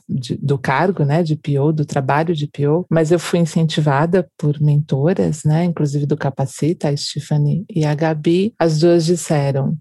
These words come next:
um pouquinho antes de abrir a vaga, acho que elas nem sabiam que ia abrir a vaga tão rápido, elas disseram assim, "Mari, a gente acha que você tem muito perfil de P O, então a gente queria,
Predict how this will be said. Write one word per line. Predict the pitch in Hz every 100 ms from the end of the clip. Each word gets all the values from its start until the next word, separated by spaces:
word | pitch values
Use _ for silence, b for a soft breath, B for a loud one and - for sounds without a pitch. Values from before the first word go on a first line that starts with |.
| -
um | 165
pouquinho | 185 - 233
antes | 214 -
de | 196
abrir | 165 175
a |
vaga, | 165 170 180 208 180 170 -
acho | 160
que | -
elas | 170 160
nem | 185
sabiam | 196 226 185 180
que | 185
ia |
abrir | 165 160
a | 156
vaga | 156 156
tão | 156 156
rápido, | 156 156 165
elas | 160 160
disseram | 151 160 165 156
assim, | 156 170
"Mari, | 180 170 170
a |
gente | 170 170
acha | 180 -
que | 185
você | 180 190
tem | 190
muito | 190 190 202
perfil | 214 208 185 185
de | 170
P | 180 202 196
O, | 156 156 -
então | -
a | 175
gente | 190 - -
queria, | 202 185 185 190